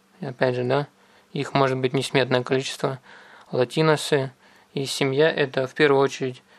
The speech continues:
близкие люди. Так вот, этот закон можно как-то переформулировать,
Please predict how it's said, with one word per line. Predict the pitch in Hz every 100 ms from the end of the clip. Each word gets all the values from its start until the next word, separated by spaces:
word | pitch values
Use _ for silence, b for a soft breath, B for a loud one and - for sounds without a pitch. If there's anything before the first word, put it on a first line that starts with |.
| b b -
близкие | 135 139 143 - 139
люди. | 135 131 127 127 151 _ _ _ _ _ _ _ _
Так | 143 -
вот, | 139 135
этот | 156 160 - - b b b b b _ _ _
закон | 143 131 165 160
можно | 143 139 135 131
как-то | 139 - 135
переформулировать, | - 139 131 139 131 127 139 156 143 139 -